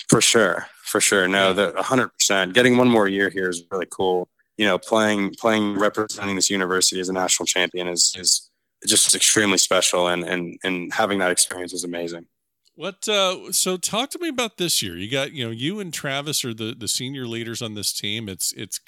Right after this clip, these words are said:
Speaker 2: I mean, I hate to use the term rebuilding, but it's still, it's,
Speaker 1: Yeah.
Speaker 2: you got freshmen coming in, you got Sosa, and you have, uh,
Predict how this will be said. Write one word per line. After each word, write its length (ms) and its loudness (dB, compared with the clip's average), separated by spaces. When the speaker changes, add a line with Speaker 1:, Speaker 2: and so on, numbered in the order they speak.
Speaker 2:
I 60 -14
mean, 300 -14
I 80 -14
hate 220 -10
to 60 -12
use 140 -8
the 100 -10
term 320 -12
rebuilding, 680 -8
but 120 -6
it's 180 -8
still, 340 -4
it's, 260 -6
Speaker 1:
Yeah. 260 0
Speaker 2:
you 100 -8
got 200 -2
freshmen 420 -2
coming 280 -6
in, 140 -6
you 60 -6
got 200 -6
Sosa, 580 0
and 160 -4
you 80 -8
have, 260 -6
uh, 180 -6